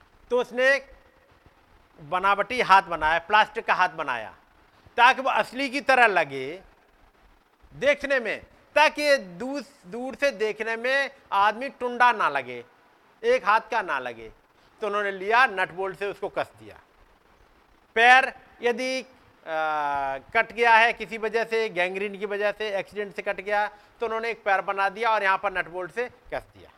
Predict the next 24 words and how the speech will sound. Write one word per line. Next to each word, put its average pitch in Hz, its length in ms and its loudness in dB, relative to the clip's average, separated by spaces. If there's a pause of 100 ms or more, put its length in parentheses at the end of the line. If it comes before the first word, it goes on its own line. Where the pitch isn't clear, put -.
(520)
अब 165 100 -2
वो 180 120 -8 (500)
इंसान 220 420 0 (160)
चल 285 240 4
सकता 202 380 -2
है, 202 60 0
चलते 254 400 -2
वक्त 254 180 -6
वो 233 140 -8
धीमे 202 320 -4
चलेगा, 185 600 0 (320)
अपने 202 240 -2
कपड़े 220 300 -4
पहने 170 260 -6
होगा, 170 280 -6 (220)
ये 277 100 -6
पता 269 380 -2
नहीं 226 200 -4
लगेगा 190 400 0
कि 226 140 -6
वो 247 120 -4
कुछ 247 180 -14
पहने 139 340 -4
हैं, 90 240 -18